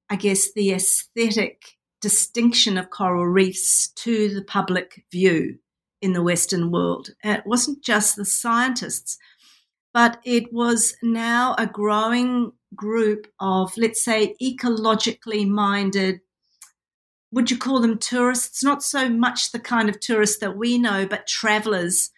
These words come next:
who wanted to visit a coral reef and wanted to go there and experience what they'd heard was this beautiful,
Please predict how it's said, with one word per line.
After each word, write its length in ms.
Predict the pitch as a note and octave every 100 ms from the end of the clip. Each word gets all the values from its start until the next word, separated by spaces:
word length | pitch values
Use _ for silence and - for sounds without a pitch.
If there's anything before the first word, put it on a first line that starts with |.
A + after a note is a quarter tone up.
| _ _ _ -
who 100 | G#3+
wanted 260 | G#3+ G3+
to 60 | F#3+
visit 320 | F#3 A#3+ A#3+
a 60 | A3
coral 480 | - G#3 F#3+ F#3 F3+
reef 540 | F#3 E3+ F3 - - _ _ _ _ -
and 160 | A3 A#3
wanted 220 | A#3+ A3+
to 40 |
go 380 | A#3+ A3+ A#3 A#3
there 320 | G#3+ G#3 G3
and 100 | F#3+
experience 960 | F#3+ - - G#3+ G3+ G3 F#3 - - - _ _ -
what 280 | G#3 G#3+
they'd 240 | A3+ A3 G#3+
heard 540 | F3+ A3+ G#3+ G#3 F#3
was 280 | F#3+ F#3 -
this 220 | G3+ G3
beautiful, 840 | - G#3+ A3 G#3 - G3 F#3+ F3+